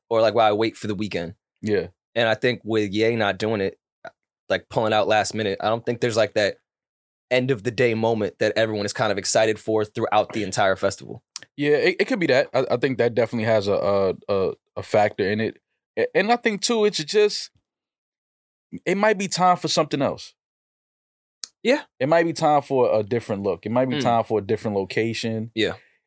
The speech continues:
Speaker 2: It might be time for, you know, just a whole different energy around the whole Coachella thing. It might be time for it. Like, I think, I think it's kinda run its course. I think it's like, you know,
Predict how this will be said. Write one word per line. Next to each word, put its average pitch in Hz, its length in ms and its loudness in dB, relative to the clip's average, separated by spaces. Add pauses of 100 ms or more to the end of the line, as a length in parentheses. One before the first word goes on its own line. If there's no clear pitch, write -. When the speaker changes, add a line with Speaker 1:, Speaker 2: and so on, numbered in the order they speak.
(100)
Speaker 2:
It 107 100 0
might 104 220 2
be 101 100 -6
time 104 440 0
for, 90 440 0
you 110 180 -6
know, 71 340 -6 (500)
just 131 280 -2
a 113 100 0
whole 127 320 0
different 113 540 -2 (500)
energy 110 420 -2
around 98 280 -2
the 92 80 -6
whole 95 160 -4
Coachella 85 520 -4
thing. - 280 -14
It 107 80 -8
might 107 200 0
be 101 60 -8
time 92 280 -6
for 76 280 -10
it. - 40 -20 (480)
Like, 110 120 0
I 123 40 2
think, 123 160 0
I 117 80 2
think 120 220 -2
it's 104 80 -2
kinda 113 280 0
run 107 200 0
its 101 160 -6
course. 107 420 0
I 98 80 2
think 98 240 -4
it's 95 160 -6
like, 98 280 2 (340)
you 165 80 -6
know, 147 260 2